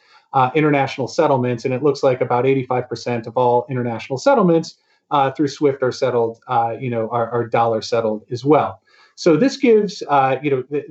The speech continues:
the dollar's weight in the global,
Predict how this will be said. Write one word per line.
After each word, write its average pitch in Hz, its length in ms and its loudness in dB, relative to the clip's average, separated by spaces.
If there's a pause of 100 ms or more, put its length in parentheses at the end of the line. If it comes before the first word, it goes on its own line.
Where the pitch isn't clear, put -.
(140)
the 143 160 2
dollar's 180 580 2
weight 127 600 -4 (360)
in 147 180 2
the 131 100 -2
global, 156 1000 2